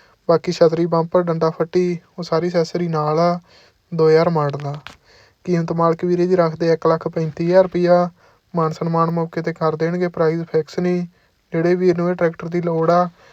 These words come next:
ਉੱਤੇ ਸਕਰੀਨ 'ਤੇ ਮਾਲਕ ਵੀਰ ਦਾ ਨੰਬਰ ਚੱਲੀ ਜਾਂਦਾ, ਉੱਤੇ ਗੱਲਬਾਤ ਕਰਕੇ ਤੁਸੀਂ ਪੂਰੀ ਡਿਟੇਲ ਲੈ ਸਕਦੇ ਆ। ਪ੍ਰਾਈਸ 'ਚੋਂ ਵੀਰ ਮਾਨਤਾਨ ਕਰ ਦੇਣਗੇ। ਬਾਕੀ ਟਰੈਕਟਰ ਦਾ ਖਰਚਾ ਬਹੁਤ ਘੱਟ ਆ ਤੇ ਬਾਰਾਂ ਦੇ ਟਾਇਰਾਂ 'ਚ ਆਉਂਦਾ।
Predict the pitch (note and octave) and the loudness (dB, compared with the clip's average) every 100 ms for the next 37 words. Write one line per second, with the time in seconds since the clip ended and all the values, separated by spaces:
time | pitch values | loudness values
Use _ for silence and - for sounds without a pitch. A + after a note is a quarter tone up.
0 | _ _ F3 F3+ E3+ F3 E3+ E3 E3+ E3+ | _ _ -4 -2 -2 -4 -4 -4 -2 0
1 | E3 E3 F3 E3 E3 E3 E3 D#3+ D#3+ D#3+ | 0 -2 -4 -4 -4 -2 -2 -2 -4 -6
2 | D#3+ D#3+ E3 E3+ F3+ - _ - F3 F3+ | -4 -4 0 2 0 -6 _ -12 -4 -2
3 | F3 D#3+ D#3+ D#3+ - E3+ E3 E3+ E3+ E3+ | 0 0 0 -2 0 -4 -2 -4 -6 -8
4 | _ _ _ _ - F3 F3+ F#3 F#3 F#3 | _ _ _ _ -10 -6 -4 -2 -2 -2
5 | F3 E3 D#3+ D3+ C#3+ D3 D3 C#3+ C#3 C#3+ | -2 -2 2 0 0 -6 -4 -4 -4 -8
6 | D3 _ _ - - - - E3+ D#3 D#3+ | -12 _ _ -20 -20 -20 -2 2 2 0
7 | F3 E3+ F3 E3+ E3+ E3 E3+ E3 D#3+ D#3 | -2 0 0 0 0 0 0 0 0 -2
8 | D#3 E3 F3 F3 F3 F3 E3+ _ - _ | -2 -4 -2 -2 -2 -4 -8 _ -20 _
9 | - D#3+ F3+ F3 E3+ E3 F3+ F3 - D#3+ | 0 0 0 0 0 0 0 0 0 -2
10 | - E3 D#3 E3 - F#3 F3+ E3+ E3 F3 | 0 2 2 2 4 4 4 2 2 -2
11 | _ - _ - G3+ F3+ E3+ E3 D#3+ E3 | _ -20 _ -2 2 4 4 4 4 4
12 | D#3+ D3+ D3 C#3 C#3+ | 2 0 -4 -4 -8